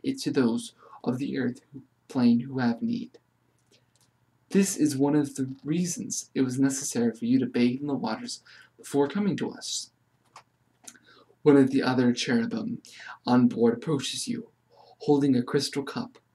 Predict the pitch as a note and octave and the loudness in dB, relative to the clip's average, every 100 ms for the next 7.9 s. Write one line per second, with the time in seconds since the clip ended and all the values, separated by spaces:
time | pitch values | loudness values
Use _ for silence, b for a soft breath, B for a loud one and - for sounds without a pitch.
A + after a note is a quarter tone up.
0 | _ b b b D3 D#3+ D3+ C#3 B2 - | _ b b b -4 2 2 4 2 -2
1 | - - - - - - C3+ - C#3+ C3 | -6 -4 -2 -2 -6 -2 -2 4 6 6
2 | B2+ A#2+ A#2+ - B2 A#2 A2+ - _ B | 6 2 -2 -4 -2 0 -2 -8 _ B
3 | B B B B2 A2+ - B2+ C#3+ C3+ C3+ | B B B 0 0 0 -2 -2 0 0
4 | C3 C#3+ B2+ A2+ - - _ _ _ B | -2 -4 -4 -6 -10 -20 _ _ _ B
5 | B B - C3 - D3 - D3+ C#3 - | B B -12 0 4 4 2 -6 -8 -12
6 | - - - B2 C3 B2+ A#2 A#2+ B2+ B2+ | -16 -10 0 2 4 2 2 0 -2 -8
7 | B2 B2 C3+ A2 A#2 - - - - | -8 -2 0 0 -2 -8 -4 -4 -6